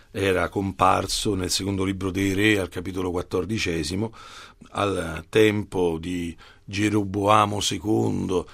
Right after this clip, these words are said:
Siamo in una fase in cui probabilmente, mm, Ninive, la città di cui si parlerà durante la storia, non è nemmeno veramente così grande quanto sarà descritta. In realtà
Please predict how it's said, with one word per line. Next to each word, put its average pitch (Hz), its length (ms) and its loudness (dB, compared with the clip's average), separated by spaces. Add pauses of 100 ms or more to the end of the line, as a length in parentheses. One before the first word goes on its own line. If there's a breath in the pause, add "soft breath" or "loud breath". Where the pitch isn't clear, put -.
(140)
Siamo 101 500 0
in 117 120 0
una 98 380 -2
fase 92 680 -2 (420)
in 107 180 -2
cui 92 420 -2 (140)
probabilmente, 107 1600 2
mm, 90 120 -10 (380)
Ninive, 107 760 2 (140)
la - 140 -8
città 87 360 -4
di 82 140 -8
cui 85 160 -6
si 85 140 -6
parlerà 82 380 -4
durante 85 580 -6 (400 loud breath)
la 73 320 -10
storia, 101 680 4 (340 loud breath)
non 110 340 -2
è 113 60 2
nemmeno 107 500 -2
veramente 95 500 -8
così 87 240 -6
grande 90 480 -2
quanto 85 380 -6
sarà 80 240 -8
descritta. 80 520 -6
In 110 80 4
realtà 98 400 -2